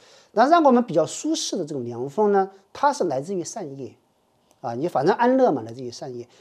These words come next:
善业呢，来自于就是说是一种取舍，因果的取舍来自于佛的教诲，是这样的。那么从这个侧面来讲呢，也是来自于佛加持。如果就是说没有佛陀的一种取舍的教言，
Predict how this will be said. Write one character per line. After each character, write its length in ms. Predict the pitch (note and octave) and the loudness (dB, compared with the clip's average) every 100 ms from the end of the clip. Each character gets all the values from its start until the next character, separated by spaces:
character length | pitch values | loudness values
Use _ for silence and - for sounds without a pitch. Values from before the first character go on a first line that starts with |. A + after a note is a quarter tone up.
| _ | _
善 340 | - E4 D#4 | 2 4 6
业 120 | D4+ C4 | 8 8
呢， 120 | F3 | 8
来 140 | C#3+ | 4
自 200 | C3+ E3+ | 0 -2
于 120 | C#3+ A#2 | -4 -6
就 140 | C3 | -10
是 60 | - | -10
说 120 | B2+ | -10
是 140 | D3+ | -8
一 80 | B2+ | -10
种 120 | A#2+ - | -12 -16
取 240 | - D#3 | -12 -10
舍， 180 | - A#2 - _ _ _ - | -10 -16 -18 _ _ _ -2
因 160 | C4 D#4 | 4 6
果 120 | G#3 | 6
的 60 | |
取 260 | D#3+ - F#3 | 4 0 -2
舍 160 | G#3+ C3 | -2 -4
来 140 | A2+ | -6
自 100 | C3 | -12
于 60 | A#2 | -14
佛 180 | - | -16
的 80 | - | -20
教 200 | A#2+ - | -10 -8
诲， 140 | - - _ _ | -10 -16 _ _
是 140 | - C3+ | -14 -2
这 100 | E3 | -2
样 100 | C3+ | -2
的。 80 | - _ _ - | -6 _ _ 4
那 80 | |
么 100 | B3+ D4+ | 4 4
从 180 | C4 | 2
这 80 | C#4 | 4
个 100 | F4+ | 4
侧 140 | - B3 | 4 4
面 80 | |
来 100 | G3 | 4
讲 180 | F3 C3 | 2 -2
呢， 80 | G2+ | -8
也 180 | A#2 G#2+ | -12 -12
是 220 | - - | -10 -6
来 100 | F3+ | -6
自 100 | A2 | -6
于 80 | A2+ | -12
佛 160 | - - | -18 -20
加 100 | - - | -20 -20
持。 140 | - - | -20 -10
如 160 | G#3 | -2
果 100 | D#4+ | 0
就 120 | C#4 | 2
是 60 | C4 | 2
说 120 | C4 | 4
没 220 | A#3+ D#3+ | 4 6
有 120 | D4 C4+ | 4 4
佛 160 | D#3+ | 0
陀 160 | D#3+ E3+ | -6 -4
的 80 | D#3 | -4
一 60 | |
种 160 | D#3+ B2 | -4 -8
取 240 | - E3+ | -10 -12
舍 140 | D#3+ F3 | -10 -10
的 80 | |
教 240 | G#3 A3+ D#3 | -4 -2 -2
言， 200 | G#2+ | -4